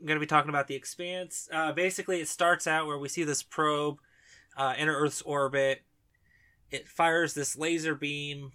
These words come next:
I'd say probably around Kissimmee, Saint Cloud area, Florida, and just starts going straight line down. Uh, we see it hit the Keys and clip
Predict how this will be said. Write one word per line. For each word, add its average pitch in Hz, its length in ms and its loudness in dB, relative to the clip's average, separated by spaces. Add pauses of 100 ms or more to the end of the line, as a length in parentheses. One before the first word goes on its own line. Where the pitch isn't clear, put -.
I'd 135 240 -2
say 135 220 -2
probably 135 500 0
around 135 440 0 (680)
Kissimmee, 156 460 -4
Saint 147 260 -4
Cloud 139 320 0
area, 139 420 2
Florida, 143 720 -2 (420)
and 131 140 -4
just 135 220 -2
starts 135 460 -2 (360)
going 135 280 0
straight 147 340 2
line 131 260 -2
down. 120 480 -8 (920)
Uh, 123 280 2
we 127 80 -4
see 170 260 4
it 135 60 0
hit 156 160 -2
the 160 80 -6
Keys 160 640 -2
and 139 360 -2
clip 147 280 -4